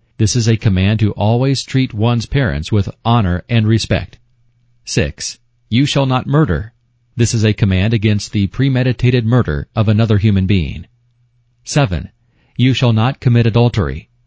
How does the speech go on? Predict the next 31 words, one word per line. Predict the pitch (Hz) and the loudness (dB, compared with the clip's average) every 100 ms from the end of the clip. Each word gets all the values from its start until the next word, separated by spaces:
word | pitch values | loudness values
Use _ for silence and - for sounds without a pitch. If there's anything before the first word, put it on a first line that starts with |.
| _ | _
This | 123 117 | -2 0
is | 113 | 2
a | 110 | 0
command | - 104 104 120 | 2 2 2 2
against | 104 110 101 - | 0 -2 -2 -2
having | 120 113 107 | -2 0 -2
sexual | - 131 - 117 | -2 -4 0 2
relations | 107 110 139 - 67 76 - | 2 2 0 -2 -6 -8 -6
with | 123 117 - | -4 -4 0
anyone | 151 127 110 104 | 2 4 2 0
other | - 117 98 | 0 0 0
than | 92 | 0
one's | 92 95 87 | 0 -2 -2
spouse. | - 95 76 - - _ _ _ _ _ _ _ _ | -2 -4 -4 -10 -14 _ _ _ _ _ _ _ _
Eight, | 127 78 - _ _ _ | 0 0 -6 _ _ _
you | - 101 | -2 0
shall | 110 120 | 2 2
not | 113 120 | 2 0
steal. | - 151 127 71 - - _ _ _ | -2 0 2 0 -6 -14 _ _ _
This | 113 127 - | 0 0 0
is | 139 | -2
a | 139 | -2
command | 127 101 80 107 | 0 0 0 0
against | 110 104 - | 0 -2 0
taking | 120 - 117 | -2 0 2
anything | 117 147 123 95 | 2 0 0 -2
that | 98 110 | -2 -4
is | - 131 110 | 0 0 2
not | 113 101 | 0 0
one's | 95 104 101 | 0 0 2
own | 123 123 65 67 | 2 2 0 -6